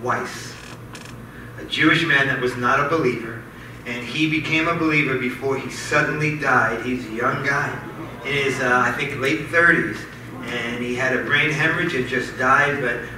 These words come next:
we believe, we're not positive, but we believe that he had come to the Lord. He was so on, just on the brink of that.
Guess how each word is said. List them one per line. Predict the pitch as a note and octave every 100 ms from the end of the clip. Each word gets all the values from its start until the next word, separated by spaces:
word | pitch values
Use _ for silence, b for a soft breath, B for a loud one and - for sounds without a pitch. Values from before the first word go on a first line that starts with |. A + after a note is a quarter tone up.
| B
we | C#3
believe, | C#3+ D#3 D#3+ F#3 F#3 - - A2+
we're | A#2
not | B2 - -
positive, | D#3 D3+ - - - -
but | A#2
we | A#2+
believe | B2 A#2 B2+ D3 D#3 D3+ - -
that | C3
he | B2+ B2+
had | B2+
come | C3+ -
to | -
the | C3+
Lord. | B2+ -
He | C#3
was | B2+
so | - - G#3 G3 F#3+
on, | - E3+ - - - B B -
just | G3 - -
on | F3 E3
the | D#3
brink | B2 - D#3 -
of | -
that. | - - -